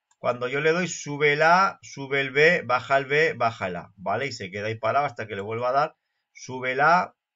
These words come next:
sube el B, baja el B, baja el A. Lo mismo que en el diagrama que os enseñaba.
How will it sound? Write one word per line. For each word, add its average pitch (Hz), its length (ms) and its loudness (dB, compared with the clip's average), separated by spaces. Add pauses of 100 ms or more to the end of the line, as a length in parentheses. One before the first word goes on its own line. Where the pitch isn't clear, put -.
(760)
sube 123 340 -4
el 127 100 -2
B, 147 220 4
baja 123 320 0
el 120 80 -2
B, 135 200 -2
baja 104 280 -4
el 90 80 -4
A. 90 220 -8
Lo 117 160 -6
mismo 156 340 -4
que 139 480 0 (300)
en 120 160 -4
el 117 160 -4
diagrama 120 520 0
que 123 80 -8
os 107 100 -10
enseñaba. 92 580 -8